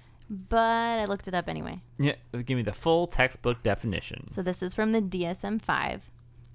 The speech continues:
Speaker 2: The who?
Speaker 1: It's the giant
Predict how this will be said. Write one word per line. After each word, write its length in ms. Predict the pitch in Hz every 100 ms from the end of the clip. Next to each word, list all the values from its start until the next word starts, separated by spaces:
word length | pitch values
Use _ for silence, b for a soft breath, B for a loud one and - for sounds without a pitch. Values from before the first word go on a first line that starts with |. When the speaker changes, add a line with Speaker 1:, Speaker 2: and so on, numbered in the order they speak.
| - -
Speaker 2:
The 260 | 113 104 87
who? 320 | - 175 262 - - - - - - - - - -
Speaker 1:
It's 220 | 185 -
the 200 | 208 190
giant 760 | 160 170 180 165 170 190 202